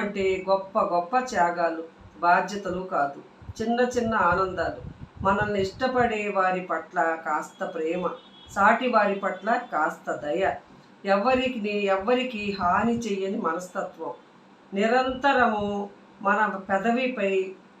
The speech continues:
చిన్న చిరునవ్వు, అంతే. అంతకు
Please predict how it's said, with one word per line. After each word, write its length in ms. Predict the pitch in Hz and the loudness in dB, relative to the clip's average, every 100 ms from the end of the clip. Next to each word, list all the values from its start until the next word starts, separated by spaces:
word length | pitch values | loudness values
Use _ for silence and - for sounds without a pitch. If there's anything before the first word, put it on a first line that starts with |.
| - | -4
చిన్న 380 | 233 240 262 277 277 226 | -2 0 0 0 0 0
చిరునవ్వు, 520 | 226 208 208 175 - - - - | -2 0 -4 -4 -8 -18 -18 -8
అంతే. 260 | 175 196 - - - - - 190 | -4 -2 -2 -4 -10 -18 -8 -2
అంతకు 420 | 220 226 240 233 | -2 2 4 4